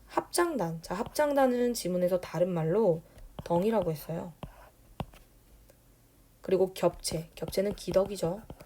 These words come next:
덩으로 시작하고 겹체로 마무리한다. 봤더니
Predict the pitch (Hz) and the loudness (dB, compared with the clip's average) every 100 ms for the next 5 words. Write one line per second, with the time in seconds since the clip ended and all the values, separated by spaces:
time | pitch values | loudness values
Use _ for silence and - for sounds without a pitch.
0 | - _ - - - - 185 254 302 294 | -20 _ -20 -20 -6 6 10 10 8 4
1 | 277 269 247 247 247 254 - 165 - 196 | 4 6 8 8 10 8 4 -2 0 0
2 | 220 180 175 175 151 175 190 - _ - | 0 2 2 0 0 -2 -4 -10 _ -20
3 | - - - 185 233 | -16 -4 0 0 0